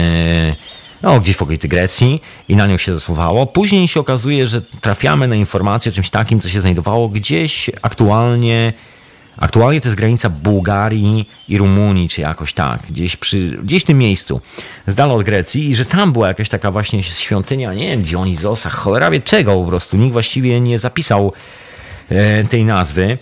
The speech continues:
Ona jest, no nic dziwnego, to jest w ogóle taka dosyć poważna tajemnica, która myślę ge-,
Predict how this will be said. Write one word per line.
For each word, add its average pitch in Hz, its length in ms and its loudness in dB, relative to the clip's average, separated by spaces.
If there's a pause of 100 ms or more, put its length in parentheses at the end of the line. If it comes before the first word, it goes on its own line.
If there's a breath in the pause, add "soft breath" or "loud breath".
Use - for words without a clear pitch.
(440 loud breath)
Ona 151 260 0
jest, - 240 -4 (500)
no 151 100 -2
nic 165 180 4
dziwnego, 127 360 2
to 123 120 -2
jest 107 120 0
w 104 40 0
ogóle 120 200 2
taka 95 580 0 (320)
dosyć 92 280 -4
poważna 117 380 2
tajemnica, 95 520 2
która 101 180 -2
myślę 95 240 0
ge-, 95 760 0